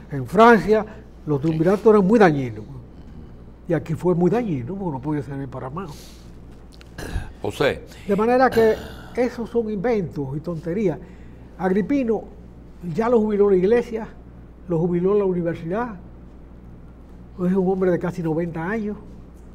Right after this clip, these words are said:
Speaker 1: Déjenlo descansar. ¿Para qué lo llevan a, a, a arbitrar situaciones que él no entiende ya?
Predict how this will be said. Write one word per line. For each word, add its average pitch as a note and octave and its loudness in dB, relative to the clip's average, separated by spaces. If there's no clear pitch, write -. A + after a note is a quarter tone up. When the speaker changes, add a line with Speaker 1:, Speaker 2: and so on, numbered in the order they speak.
Speaker 1:
Déjenlo A3 2
descansar. A3+ -4
¿Para F3+ -4
qué B3 4
lo A#3+ 4
llevan F#3+ 6
a, E3+ 0
a, D#3+ -8
a D#3+ -8
arbitrar G3+ -2
situaciones G3+ -2
que A3 -2
él A#3+ 0
no C4+ 2
entiende A3 0
ya? F#3 -2